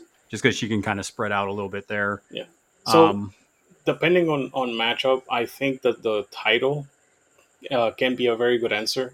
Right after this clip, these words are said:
Speaker 2: 'cause I can bury my stuff and I can obey your
Speaker 1: Yeah.
Speaker 2: stuff. So I think it's actually worth.
Speaker 1: Yeah, I think I would be leaning more towards the title version for this pool specifically, um, just because of exactly that, where you can, like, bury and unbury stuff, and then you can also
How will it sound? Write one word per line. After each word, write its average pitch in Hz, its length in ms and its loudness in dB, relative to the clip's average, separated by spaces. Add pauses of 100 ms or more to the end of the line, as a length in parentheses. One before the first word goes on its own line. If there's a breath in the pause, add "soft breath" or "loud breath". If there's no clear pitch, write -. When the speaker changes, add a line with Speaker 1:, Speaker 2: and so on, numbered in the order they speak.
(140)
Speaker 2:
'cause 117 180 -2
I 120 140 0
can 113 240 -6
bury 123 340 4
my 131 160 2
stuff 131 440 2 (100)
and 123 100 -4
I 113 60 -2
can 107 400 -8 (240)
obey 117 280 4
your 110 280 0
Speaker 1:
Yeah. 98 200 -2
Speaker 2:
stuff. - 240 -16 (420)
So - 140 -2
I 110 100 2
think 127 240 0
it's 117 120 -4
actually 104 340 -2
worth. 101 280 -6 (540 loud breath)
Speaker 1:
Yeah, 123 280 6
I 147 120 6
think 190 220 2
I 160 160 6
would 135 220 2
be 135 120 2
leaning 123 360 4
more 110 280 0
towards 110 380 -2
the 104 120 -4
title 107 340 -2
version 113 500 -2
for 104 180 -8
this 101 280 -4
pool 104 460 -6
specifically, 131 920 -6 (540 soft breath)
um, 107 180 2
just 117 180 0
because 113 300 4
of 101 80 -2
exactly 104 480 0
that, 104 240 0
where 110 140 -4
you 107 140 -4
can, 104 160 0
like, 101 240 -4
bury 120 400 4
and 107 100 2
unbury 107 420 0
stuff, 104 400 -2
and 120 120 -4
then 107 140 -2
you 104 80 -4
can 107 120 -4
also 104 560 -4